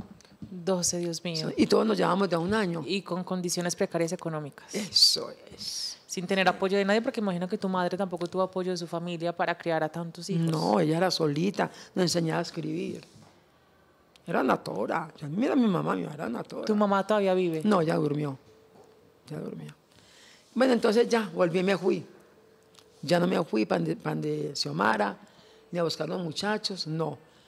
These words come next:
Speaker 2: Me fui a Parque Bolívar y busqué la pelada. Cuando yo llegué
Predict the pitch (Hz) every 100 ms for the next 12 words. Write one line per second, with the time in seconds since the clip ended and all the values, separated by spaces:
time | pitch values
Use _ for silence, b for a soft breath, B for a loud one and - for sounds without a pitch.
0 | b 165 160 - - 180 147 147 160 185
1 | - _ _ _ 160 139 151 156 170 180
2 | 190 - _ _ _ B B B B B
3 | B B B B 131 113 131 202 294 240
4 | 262 294